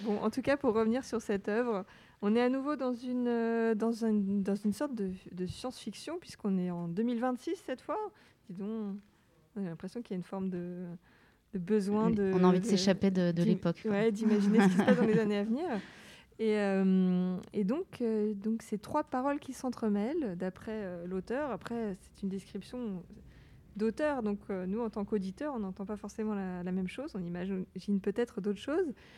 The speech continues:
Speaker 1: Mais donc, ce serait, euh, des bandes retrouvées, euh, euh, sur une clé U S B, un fichier, lit par une machine, qui mêlerait trois voix, celle d'un auteur, euh, repris par un créateur sonore,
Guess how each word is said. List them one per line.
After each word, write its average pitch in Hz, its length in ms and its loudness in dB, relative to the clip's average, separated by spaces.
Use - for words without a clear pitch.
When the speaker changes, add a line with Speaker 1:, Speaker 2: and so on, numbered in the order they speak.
Speaker 1:
Mais 220 60 0
donc, 302 140 0
ce 262 120 -2
serait, 240 480 -2
euh, - 20 0
des 196 240 2
bandes 220 260 2
retrouvées, 208 640 0
euh, 185 320 -2
euh, 180 320 0
sur 196 200 -4
une 190 120 4
clé 196 200 -2
U 185 100 2
S 185 120 -2
B, 202 320 2
un 202 100 -4
fichier, 220 680 -4
lit 202 160 -4
par 196 180 -8
une 190 140 -2
machine, 247 540 -2
qui - 120 -10
mêlerait 190 300 0
trois 208 220 -4
voix, 220 280 -2
celle 220 260 0
d'un 190 200 2
auteur, 247 520 2
euh, 185 560 -2
repris 208 320 -2
par 190 160 -6
un 190 100 0
créateur 185 440 -8
sonore, 220 560 -2